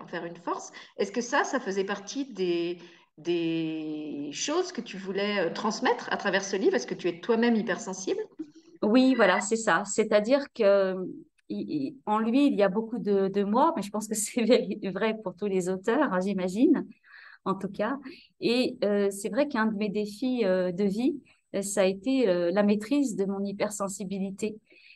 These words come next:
Speaker 2: Et donc, à travers lui, euh, ben, je, je partage certaines choses que je, que je connais, euh, que j'ai, euh, que j'ai moi-même vécues. Et ce que,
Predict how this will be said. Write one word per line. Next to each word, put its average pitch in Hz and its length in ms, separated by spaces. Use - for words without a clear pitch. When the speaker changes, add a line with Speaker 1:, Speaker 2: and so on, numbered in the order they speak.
Speaker 2:
Et 196 120
donc, 240 280
à 196 100
travers 220 440
lui, 247 320
euh, 202 260
ben, 190 160
je, 185 340
je 175 120
partage 202 580
certaines 190 360
choses 247 280
que 196 140
je, 180 240
que 180 160
je - 80
connais, 208 340
euh, 185 160
que 185 200
j'ai, 180 320
euh, 160 240
que 208 120
j'ai 196 140
moi-même 208 440
vécues. 196 460
Et 240 380
ce - 160
que, 240 440